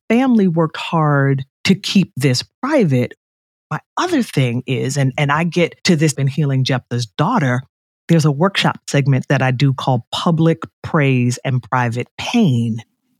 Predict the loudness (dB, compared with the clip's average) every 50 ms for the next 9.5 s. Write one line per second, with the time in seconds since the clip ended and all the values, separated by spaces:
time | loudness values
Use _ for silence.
0 | _ _ -6 -2 0 0 2 2 2 2 4 4 4 4 4 2 0 _ 2 4
1 | 6 6 6 4 2 2 0 -2 -2 0 2 2 4 4 4 2 2 0 -4 _
2 | -6 -4 -2 0 0 2 0 2 0 0 0 -2 -4 -4 -4 -4 -4 -2 0 -2
3 | -2 -4 -6 _ -6 -6 -6 -6 -8 -10 -12 -16 _ _ _ _ _ _ -2 0
4 | 0 0 0 2 2 4 6 6 6 6 6 6 4 4 2 2 0 -2 -2 -4
5 | -2 0 2 2 2 2 0 -2 -4 -2 2 2 4 4 2 2 0 -2 -6 -12
6 | _ _ 0 0 0 2 0 0 0 0 -2 0 0 0 2 2 0 0 0 -2
7 | -2 0 0 0 -2 -4 -8 -12 _ _ _ _ -4 -2 -2 -2 -4 -6 _ 0
8 | 2 2 4 4 4 2 2 0 0 -2 0 0 -2 -2 -4 _ -10 -6 -2 0
9 | 0 2 0 -2 -4 -2 0 2 2 2